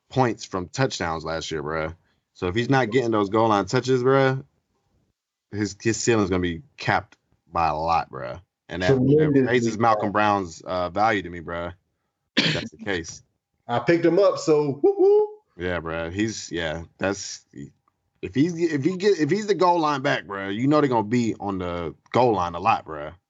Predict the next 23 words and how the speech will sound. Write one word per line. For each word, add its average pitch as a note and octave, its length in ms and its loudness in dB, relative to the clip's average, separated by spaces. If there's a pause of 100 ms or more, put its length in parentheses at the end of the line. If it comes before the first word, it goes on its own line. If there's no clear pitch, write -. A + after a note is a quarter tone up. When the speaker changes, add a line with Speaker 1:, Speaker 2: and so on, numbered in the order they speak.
(140)
Speaker 1:
with E2+ 80 -14
that F#2 160 -6
high-powered F#2+ 400 0
offense, E2 360 -2
bruh. C#2+ 280 -12
So - 320 -18 (520)
we A#2+ 80 2
need C#3 80 6
to C#3+ 80 4
see D3+ 160 4
one C#3+ 320 4
more G3 200 4
game A3+ 640 0 (680)
to C3+ 120 -8
really D#3+ 200 4
see E3 180 4
if D#3+ 60 0
they're E3 80 0
gonna D#3+ 160 0
keep E3 240 -6
that D#3+ 140 0
trend, D#3 320 0
man. G#2+ 380 -4